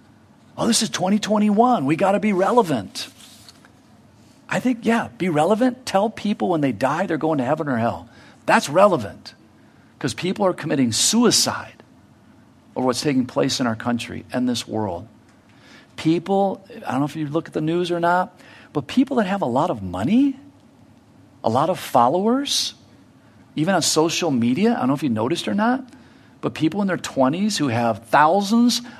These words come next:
of followers, thousands, into the tens of thousands of followers, all of a sudden commit suicide.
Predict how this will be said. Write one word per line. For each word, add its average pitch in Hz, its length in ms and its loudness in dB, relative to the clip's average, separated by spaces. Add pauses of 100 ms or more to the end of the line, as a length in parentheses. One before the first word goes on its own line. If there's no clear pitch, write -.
(140)
of 117 200 4
followers, 247 1200 4 (720)
thousands, 220 600 4
into 185 140 2
the 202 100 2
tens 262 300 2
of 285 120 4
thousands 254 360 4
of 220 80 0
followers, 208 640 2 (1700)
all 175 120 4
of 202 60 4
a - 20 2
sudden 214 180 2
commit 196 200 -2
suicide. 185 500 -2